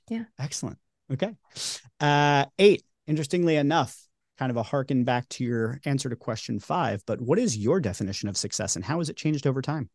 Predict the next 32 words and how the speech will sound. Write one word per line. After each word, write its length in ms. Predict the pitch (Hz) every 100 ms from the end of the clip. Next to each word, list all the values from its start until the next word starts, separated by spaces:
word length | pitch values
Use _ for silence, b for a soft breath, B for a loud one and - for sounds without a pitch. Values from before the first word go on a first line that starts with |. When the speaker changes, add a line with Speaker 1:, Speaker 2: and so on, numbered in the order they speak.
| _ _ _ _ _ -
Speaker 1:
Hmm. 200 | 214 196 B B B B B B B -
Um, 300 | 202 233 214
I 100 | 185
think 200 | 180 226
my 160 | 220 208
definition 480 | 202 190 202 190 190
of 80 | 180
success 680 | 190 180 - 214 185 180
now, 380 | 202 185 160 151
it 120 | 175
still 240 | - - 294
has 160 | 240
a 40 | 190
lot 160 | 175
to 60 | 175
do 140 | 165
with 120 | 160 160
achievement. 600 | - - - 180 208 -
I 220 | 185 180 175
think 180 | 185 180
that's 220 | 160 165
always 220 | 156 156
gonna 160 | 160 156
be 140 | 165
ingrained 300 | 160 160 170
in 100 | 175
who 120 | 180
I 80 | 175
am, 220 | 185 185
but 120 | 180
I 60 | 180
think 320 | 180 180 -